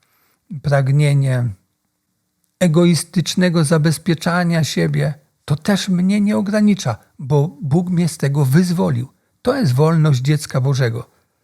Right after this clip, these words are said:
że nie jestem ograniczony żadnymi swoimi namiętnościami, czy wadami,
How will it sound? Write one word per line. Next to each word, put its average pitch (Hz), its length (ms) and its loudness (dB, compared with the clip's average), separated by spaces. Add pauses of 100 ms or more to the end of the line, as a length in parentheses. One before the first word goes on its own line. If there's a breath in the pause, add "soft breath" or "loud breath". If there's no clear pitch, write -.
(360)
że 151 160 2
nie 156 100 4
jestem 190 440 0
ograniczony 160 800 0 (340 loud breath)
żadnymi 151 440 0
swoimi 147 440 0
namiętnościami, 160 1080 0 (440 loud breath)
czy 151 240 -2
wadami, 151 680 2